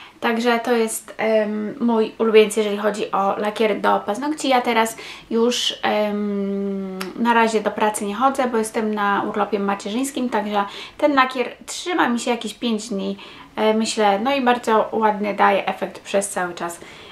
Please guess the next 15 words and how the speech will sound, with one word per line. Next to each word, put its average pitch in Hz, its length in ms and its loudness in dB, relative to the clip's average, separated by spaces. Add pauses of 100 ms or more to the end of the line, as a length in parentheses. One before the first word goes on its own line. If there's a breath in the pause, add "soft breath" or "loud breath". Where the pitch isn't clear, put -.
(140 loud breath)
E, 196 180 -2
także 214 480 2
rezygnuję 220 560 2
na 202 120 4
razie 202 240 2
z 196 140 -6
Essence, 208 500 -2
które - 280 -2
używałam 196 760 2
na 208 160 0
weekendy 254 420 0
tylko, 233 320 -2
no 208 140 -2
i 196 60 -2
teraz, 196 360 -2